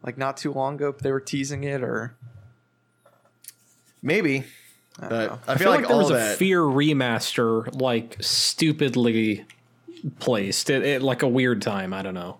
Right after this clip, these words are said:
Speaker 1: Mm.
Speaker 2: I could, yeah, I could see that too. I kinda just wanna play it on P C, but I hope that, you know, everything's up in the air with Warner Brothers right now, but I'm pretty sure that is a Warner Brothers property.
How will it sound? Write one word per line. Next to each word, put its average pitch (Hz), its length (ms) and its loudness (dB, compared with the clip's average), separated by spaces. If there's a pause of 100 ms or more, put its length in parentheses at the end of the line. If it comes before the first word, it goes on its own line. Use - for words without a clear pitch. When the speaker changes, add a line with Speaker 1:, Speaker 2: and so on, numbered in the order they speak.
Speaker 1:
Mm. 120 400 -10
Speaker 2:
I 156 120 0
could, 135 280 -4 (220)
yeah, 117 140 0
I 110 60 -2
could 110 160 -6
see - 140 -6
that 76 280 -8
too. - 340 -14 (260)
I 131 60 -6
kinda 214 200 -2
just - 100 -6
wanna 104 120 -4
play 113 220 -2
it 110 40 -2
on 101 120 -4
P 101 160 -8
C, 107 260 -6
but 104 140 -2
I 110 80 0
hope 175 240 -2
that, 110 300 -2 (420)
you 104 100 -8
know, 92 160 -6 (120)
everything's 165 480 0
up 135 100 0
in 120 60 -4
the 117 120 0
air 117 100 2
with 101 160 -6
Warner 110 200 -2
Brothers 82 340 -6
right 82 200 -8
now, 73 260 -8
but 113 180 -4
I'm 113 140 -4
pretty 180 220 -4
sure 156 200 -2
that 113 160 0
is 113 140 -2
a 101 40 -6
Warner 95 260 -6
Brothers 76 340 -8
property. 80 600 -10